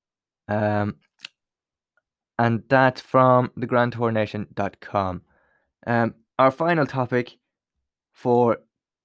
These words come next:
this episode's podcast, Mariska Hegarty poses with Christopher Maloney on the set of new Law and Order spin-off. Now,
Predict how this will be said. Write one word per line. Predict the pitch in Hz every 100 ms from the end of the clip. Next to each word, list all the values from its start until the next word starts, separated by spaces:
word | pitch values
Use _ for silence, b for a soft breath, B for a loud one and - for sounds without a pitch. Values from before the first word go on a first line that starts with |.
| _ -
this | 120 -
episode's | - 127 117 123 120 -
podcast, | - 131 127 131 160 - _ _ _ _ _ _ _ _ _ _ _ _ - - _ _ -
Mariska | 135 151 - 156 139
Hegarty | 120 143 139 117 107 143 151 _ _ -
poses | 160 165 156 147
with | 147
Christopher | - 156 - 147
Maloney | 135 120 113 110 107 _ _ _ -
on | 117 113
the |
set | 110 131 117 - _ 113
of | 107 -
new | 113 120 120 -
Law | 107 110 113
and | 107
Order | 101 107
spin-off. | - 123 110 92 - _ _ _ _ b -
Now, | 120 98